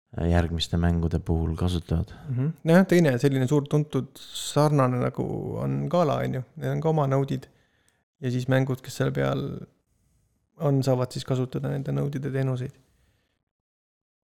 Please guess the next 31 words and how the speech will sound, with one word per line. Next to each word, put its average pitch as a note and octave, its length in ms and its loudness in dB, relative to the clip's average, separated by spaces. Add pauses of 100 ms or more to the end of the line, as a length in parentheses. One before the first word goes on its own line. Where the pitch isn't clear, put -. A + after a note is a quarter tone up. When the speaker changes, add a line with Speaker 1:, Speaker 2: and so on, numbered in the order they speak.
(460)
Speaker 1:
Aga F#2 220 6
Kronos G#2 460 6
vist F2+ 220 -4
oli F2 220 4 (120)
ikkagi F2 540 -2 (680)
mingi, E2+ 760 -2 (140)
noh, F2 180 -2
varem E2+ 380 2
loodud, E2 400 -4
mitte E2+ 260 -4
nende E2 260 -2
Speaker 2:
Varasem-, D#2+ 300 0
Speaker 1:
poolt - 80 -4
Speaker 2:
jaa, D3 160 2
jaa. A#2+ 140 2
Speaker 1:
loodud. F#2 280 -4
Speaker 2:
Mhm. B2+ 220 0 (1800)
Partnership C3 560 -2
siis B2+ 180 -10
pigem, C#3 280 -8
on C#3+ 160 -6
ju. - 20 -6 (1040)
Speaker 1:
Aga E2+ 480 4
Neobets F#2 1080 6
oli E2 260 6
selline E2+ 420 4
ettevõte, D#2+ 500 2
kes F2 180 -6
kunagi E2 440 2
siis - 180 -6
krüptorahadel E2 920 2